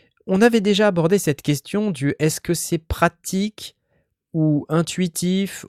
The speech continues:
ou, euh, sérieux même, j'irais jusqu'à dire, de faire de la musique sur, euh, iPhone ou iPad.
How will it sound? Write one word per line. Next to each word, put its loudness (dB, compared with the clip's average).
ou, -4
euh, 0
sérieux 4
même, 0
j'irais -2
jusqu'à -4
dire, -4
de -6
faire -4
de -4
la 2
musique -4
sur, -6
euh, -2
iPhone -4
ou -8
iPad. -6